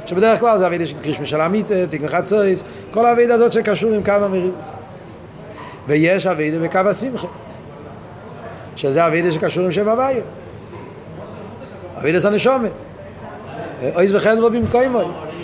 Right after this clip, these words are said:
שגילוי הנשמה, כשלומדים קרוב לקדוש ברוך הוא, שם עבודת זה תענוג ושמחה,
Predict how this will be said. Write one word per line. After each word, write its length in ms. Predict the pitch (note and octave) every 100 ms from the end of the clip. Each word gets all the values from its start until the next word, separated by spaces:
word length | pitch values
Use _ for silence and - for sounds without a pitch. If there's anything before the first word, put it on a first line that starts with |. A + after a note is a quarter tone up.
| -
שגילוי 320 | A#2 G3+ G#3+
הנשמה, 500 | F#3+ G#3 G#3 C#4 B3 - - - -
כשלומדים 420 | - D#3+ F3 A3
קרוב 280 | G#3 G3+ A#3
לקדוש 340 | A3 G#3+ G#3+
ברוך 260 | F3+ C4 G3+
הוא, 80 |
שם 220 | F3+ G#3+ A3+
עבודת 340 | G#3 A3 A3+
זה 200 | A3 A3 - - - F#3 D3+
תענוג 480 | - A3 A#3 A3 F#3+
ושמחה, 440 | E3+ E3 B3+ A3+